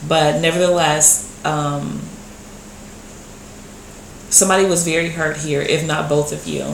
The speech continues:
in this situation. And somebody cannot, I feel, get past that.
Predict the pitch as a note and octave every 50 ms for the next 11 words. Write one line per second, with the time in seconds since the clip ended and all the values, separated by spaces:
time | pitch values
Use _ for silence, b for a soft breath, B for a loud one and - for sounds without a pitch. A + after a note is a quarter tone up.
0 | D3+ C#3+ - - - D#3 D#3 D3 D3 D3 D#3+ D3 - D3+ C#3 C#3 C3+ D3 C#3+ -
1 | - C#3 C#3+ D3 D3 B B B B B B D#3+ E3 D#3+ - - F3 F#3+ G3 G3
2 | F#3+ F#3 - - - F3+ E3 E3+ E3 D#3+ D#3 D#3 D3+ - - - - D#3+ D#3 -
3 | - - E3+ E3 D#3+ D#3+ D#3+ D#3+ D#3+ D#3 - - - - F3 E3+ D#3 D3 C#3+ C#3
4 | - - - C3 B2 - - B